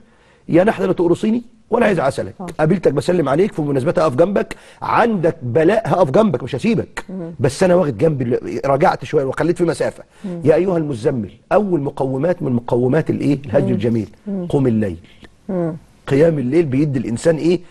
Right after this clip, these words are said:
Speaker 1: مصالحة مع نفسه. "قم الليل إلا قليلا، نصفه أو انقص منه قليلا، أو زد عليه ورتل القرآن"، أو
Speaker 2: ترتيلا.
Speaker 1: رتل القرآن.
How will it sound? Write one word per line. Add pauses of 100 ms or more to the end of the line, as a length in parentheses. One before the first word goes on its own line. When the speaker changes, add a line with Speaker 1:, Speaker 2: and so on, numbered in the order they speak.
(180)
Speaker 1:
مصالحة
مع
نفسه. (380)
"قم
الليل
إلا
قليلا، (180)
نصفه (180)
أو
انقص
منه
قليلا، (280)
أو
زد
عليه
ورتل
القرآن"،
أو (140)
Speaker 2:
ترتيلا.
Speaker 1:
رتل
القرآن.